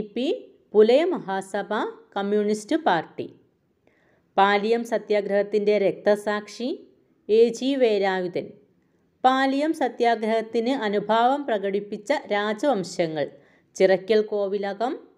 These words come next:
കൊടുങ്ങല്ലൂർ കോവിലകം, കൊച്ചിൻ കോവിലകം. പാലിയം സത്യാഗ്രഹത്തിന് നേതൃത്വം നൽകിയ വനിതകൾ ചിറക്കൽ കോവിലകത്തെ രമത്തമ്പുരാട്ടി, ആര്യ പള്ളം. പാലിയം സത്യാഗ്രഹത്തോടനുബന്ധിച്ച്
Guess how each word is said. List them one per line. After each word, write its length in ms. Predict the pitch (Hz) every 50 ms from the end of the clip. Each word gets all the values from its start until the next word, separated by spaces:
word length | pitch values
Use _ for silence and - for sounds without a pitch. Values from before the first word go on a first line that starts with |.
| _
കൊടുങ്ങല്ലൂർ 600 | - 185 175 185 196 226 262 277 269 269 311 320 294
കോവിലകം, 680 | - - 196 185 180 190 190 185 180 185 175 208 254 349 - - - _
കൊച്ചിൻ 500 | - 208 202 - - - - 254 277 381 - - -
കോവിലകം. 600 | - 220 208 190 180 170 165 151 147 139 147 - - _ _ _ _ _ _ _ _ _ _ _ _ _ _ _ _ _
പാലിയം 500 | 277 294 294 294 302 302 294 302 320 349 349
സത്യാഗ്രഹത്തിന് 840 | 339 285 254 254 - 247 247 233 226 233 240 240 233 233 247 262 269 233
നേതൃത്വം 480 | 220 214 202 214 220 220 - 254 254 240
നൽകിയ 380 | 233 220 208 185 196 208 214 214 202
വനിതകൾ 640 | 190 185 180 175 180 180 175 202 208 196 202 220 269 - - - - _ _ _ _ _ _ -
ചിറക്കൽ 360 | 196 196 202 202 202 220 214 208
കോവിലകത്തെ 800 | 208 202 202 190 185 196 190 196 190 190 196 185 190 - 202 208
രമത്തമ്പുരാട്ടി, 1000 | - 180 165 165 202 240 247 - 254 214 196 190 185 185 180 180 180 175 - 202 240 339 370 - - - - - 190 185
ആര്യ 300 | 190 202 220 220 220 220 254 262
പള്ളം. 380 | - - 175 156 143 139 - - - _ _ _ _ _ _ _ _ _ _ _ _ _ _ _ _ _ _ _ _ _ _ 254
പാലിയം 460 | 277 285 294 294 294 302 320 339 359 349
സത്യാഗ്രഹത്തോടനുബന്ധിച്ച് 1700 | - 320 302 320 - 262 262 254 247 254 254 254 247 254 - 262 277 262 247 226 208 214 208 214 226 220 220 220 233 220 226 262